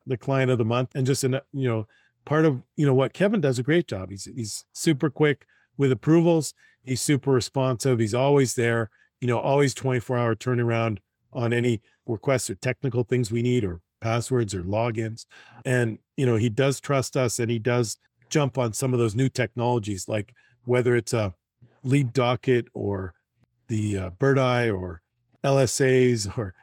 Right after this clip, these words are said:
uh, and now our, our V I P program. Both Darren and Kevin and the rest of the Stewart team are willing to innovate with us.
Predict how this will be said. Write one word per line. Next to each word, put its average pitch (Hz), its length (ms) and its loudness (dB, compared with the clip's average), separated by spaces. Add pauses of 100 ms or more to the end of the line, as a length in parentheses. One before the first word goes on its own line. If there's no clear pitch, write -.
(180)
uh, 107 240 -4
and 127 180 0
now 131 240 2
our, 120 280 0
our 120 100 -2
V 127 180 2
I 127 120 2
P 175 180 0
program. 113 460 -2 (340)
Both 135 220 2
Darren 131 240 2
and 120 100 0
Kevin 120 320 -2
and 107 120 -2
the 110 40 0
rest 113 280 -2
of 113 60 2
the 101 100 -4 (180)
Stewart 208 340 2
team 127 240 -2
are 107 80 -2
willing 120 540 0 (460)
to - 80 -6
innovate 135 420 2
with 123 140 -4
us. 101 260 -6